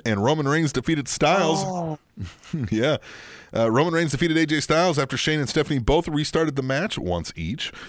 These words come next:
Speaker 1: Then Extreme Rules had Rusev beating Kalisto by submission for the U S title. Miz retained the
Speaker 2: Rusev.
Speaker 1: Intercontinental, Rusev.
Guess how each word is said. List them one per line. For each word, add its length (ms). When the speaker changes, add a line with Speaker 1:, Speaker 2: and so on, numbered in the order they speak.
Speaker 1:
Then 160
Extreme 440
Rules 480
had 260
Rusev 440
beating 220
Kalisto 440
by 120
submission 420
for 100
the 100
U 140
S 120
title. 400
Miz 280
retained 400
the 60
Speaker 2:
Rusev. 60
Speaker 1:
Intercontinental, 560
Rusev. 480